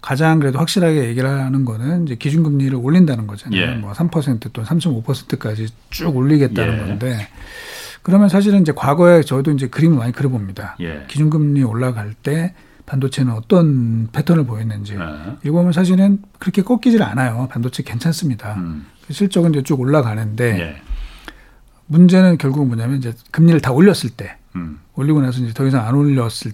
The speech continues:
Speaker 1: 때, 이제 사실 그때쯤이면 뭐냐면 이제 금리를 계속 올린 게 누적 효과가 이제 계속 발생을 하면서
Speaker 2: 예.
Speaker 1: 소비도 좀 둔화되고 이런 게 그때 가서 이제 발생을 하게 되면
Speaker 2: 음.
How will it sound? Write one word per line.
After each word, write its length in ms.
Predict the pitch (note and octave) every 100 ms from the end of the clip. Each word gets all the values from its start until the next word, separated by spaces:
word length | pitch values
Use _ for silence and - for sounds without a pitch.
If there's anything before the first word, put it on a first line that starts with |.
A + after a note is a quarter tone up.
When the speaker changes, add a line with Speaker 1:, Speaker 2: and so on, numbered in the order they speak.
| -
Speaker 1:
때, 100 | G#2+
이제 160 | B2+
사실 280 | A#2 F3+ E3+
그때쯤이면 640 | - - F#3 G3+ E3+ E3 C#3+
뭐냐면 380 | A#2 A#2+ C3+
이제 100 | A#2+
금리를 440 | A2+ D3+ D#3+ E3 D#3
계속 360 | - C3+ D#3 B2+
올린 380 | C#3 D#3+ D#3+ D3+
게 120 | D3+
누적 340 | B2 C#3+ D3+
효과가 500 | C#3+ D#3 D3 C#3 D3
이제 460 | B2+ A2+ A#2 G#2+ G2+
계속 280 | - C#3 A#2+ - - - - -
발생을 340 | C3 C#3+ C#3+
하면서 280 | C#3 C3 A#2+
Speaker 2:
예. 40 |
Speaker 1:
소비도 340 | F3 F3 F3 D#3
좀 140 | C3
둔화되고 400 | A#2+ C3 B2 A#2+
이런 260 | A#2 C3 B2+
게 80 | A#2
그때 360 | B2+ - D#3+ C#3+
가서 200 | A2+ A2+
이제 160 | A2 G#2+
발생을 380 | B2+ - B2+
하게 160 | C3 D3
되면 360 | A2+ G#2+ D3 F3+
Speaker 2:
음. 180 | D#2+